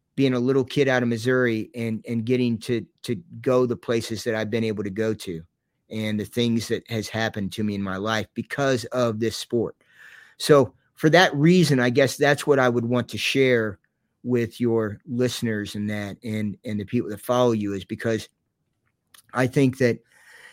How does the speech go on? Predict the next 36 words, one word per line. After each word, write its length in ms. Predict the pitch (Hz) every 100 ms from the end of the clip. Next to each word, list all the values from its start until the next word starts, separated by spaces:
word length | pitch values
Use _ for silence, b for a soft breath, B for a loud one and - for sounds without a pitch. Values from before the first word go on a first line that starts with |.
| b
you 100 | 147
know, 140 | 135
you 160 | 135 147
have 180 | 143 127
a 60 |
challenge 560 | - 160 139 139 135 -
coming 260 | 147 127
up 140 | 131 131
on 100 | 123
the 80 | 117
twenty-second, 760 | - 123 120 - 139 - 135 -
and 160 | 123
I'm, 320 | 120 123 113 - _ _ _ _
I, 360 | 123 127 131 131
I 20 |
hope 320 | 120 147 -
that 160 | 131 101
that 200 | 127 117
goes 300 | 131 127 117
exceptionally 640 | - - 139 117 135 120
well 280 | 117 127 127
for 160 | -
you. 460 | 117 123 120 135 147 _ _ _ _ _ _ _ _
But 380 | 127 139 135 - _ _ _ _ _ _
the 160 | 127 139
neat 340 | 117 156 175
part 200 | 156 156
about 320 | 131 123 127 147
it 100 | 151
is, 320 | 175 170 - _ _ 127
no 120 | 147
matter 280 | 147 135 123
how 200 | 139 156
it 140 | 151
turns 340 | - 160 147
out, 400 | 160 151 175 -